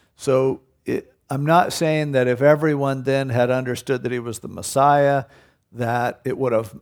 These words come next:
messed up the time-space continuum and that he'd have to get in a DeLorean and go back and try to straighten it out. But Jesus had a sense of, this is happening the way it's supposed to happen,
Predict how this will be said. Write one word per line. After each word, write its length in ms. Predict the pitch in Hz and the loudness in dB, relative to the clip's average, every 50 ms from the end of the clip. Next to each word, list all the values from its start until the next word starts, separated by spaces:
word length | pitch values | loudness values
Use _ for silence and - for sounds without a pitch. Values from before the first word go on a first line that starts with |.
| _ _ _ _ - | _ _ _ _ -12
messed 440 | 127 135 139 143 143 135 - - - | -6 0 2 2 2 2 -2 -2 0
up 220 | 143 135 135 - | 0 0 0 -2
the 80 | - 123 | -6 -6
time-space 760 | - - 139 135 131 131 127 - - - 131 127 123 120 - | -4 -2 -2 0 -2 -2 -4 -6 -6 -2 -2 0 0 -2 -4
continuum 1040 | - - 127 110 110 - - 156 160 160 156 151 147 147 143 143 139 139 139 139 127 | -8 -10 -12 -12 -6 -2 -2 0 0 -2 -2 -4 -2 -2 -2 -2 -2 -2 -4 -4 -6
and 200 | 110 101 113 110 - _ - - - _ _ - | -8 -8 -10 -12 -14 _ -20 -20 -20 _ _ -6
that 280 | - 127 123 123 - | -2 0 0 2 2
he'd 100 | 123 127 | 2 2
have 200 | 127 127 123 123 | 2 2 2 0
to 60 | - | -2
get 160 | 117 139 - 127 | -2 -2 -2 -2
in 80 | 127 | -4
a 60 | 123 | -6
DeLorean 720 | 120 110 127 110 131 135 143 143 139 143 143 139 139 135 | -4 -4 -2 0 2 4 4 4 4 2 2 0 -2 -2
and 140 | 127 123 123 | -4 -4 -2
go 160 | 123 131 127 | 0 0 2
back 320 | 117 127 123 127 127 - - | 4 4 4 4 4 2 -2
and 100 | 127 117 | -8 -4
try 180 | - 131 120 | -2 -2 0
to 60 | 120 120 | 0 -2
straighten 420 | - - 151 135 131 123 104 117 | -4 0 2 2 2 2 0 0
it 100 | 120 135 | 4 6
out. 420 | 170 190 147 131 131 135 - - - - - - - - - - _ _ _ - | 8 8 8 6 4 2 0 -2 -10 -20 -20 -20 -20 -20 -20 -20 _ _ _ 4
But 460 | 147 151 147 147 165 - - _ _ _ _ _ _ _ _ _ _ _ - | 6 6 6 6 4 2 -4 _ _ _ _ _ _ _ _ _ _ _ -8
Jesus 500 | - 120 165 190 190 185 214 196 151 - | 0 4 4 4 4 2 -2 -4 0 2
had 200 | 180 165 160 151 | 4 4 4 4
a 80 | 139 131 | 2 0
sense 480 | - - - 151 156 156 147 - - | 0 0 0 2 2 0 -2 -2 2
of, 420 | 139 127 123 123 120 117 - - - _ _ _ _ _ _ _ _ _ _ - | 4 4 6 4 4 0 -6 -14 -20 _ _ _ _ _ _ _ _ _ _ -6
this 340 | 123 147 165 156 160 - | 0 0 2 2 0 -2
is 380 | 180 180 175 170 160 143 - - - - | -4 -4 -4 -4 -8 -10 -12 -12 -12 -8
happening 500 | - 147 139 147 139 - 131 131 131 127 | -4 -2 -2 -2 -2 -4 -6 -6 -6 -6
the 80 | 123 113 | -6 -4
way 120 | 113 120 | -4 -4
it's 160 | - - - | -4 -4 -8
supposed 480 | - 117 101 - 110 101 98 - - - | -10 -12 -10 -8 -6 -6 -8 -8 -10 -12
to 60 | 95 | -10
happen, 560 | 90 85 - - - _ - - - - _ | -10 -10 -10 -12 -14 _ -20 -20 -20 -20 _